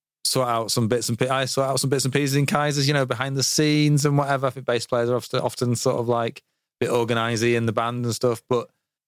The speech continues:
a lot of interviews and, like, being funny and being on the radio and all that stuff, I sort of avoided it 'cause I didn't really like public speaking or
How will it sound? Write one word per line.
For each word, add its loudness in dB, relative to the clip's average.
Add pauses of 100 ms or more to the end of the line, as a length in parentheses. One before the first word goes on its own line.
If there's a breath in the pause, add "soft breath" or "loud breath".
(100)
a 0
lot 0
of -8
interviews 2
and, 2
like, -2
being 0
funny 0
and -2
being 2
on 0
the 0
radio 2
and 2
all 2
that -4
stuff, -4
I -8
sort 0
of 2
avoided 0
it -2
'cause -2
I 0
didn't -2
really 2
like -2 (280)
public -2
speaking 0
or -2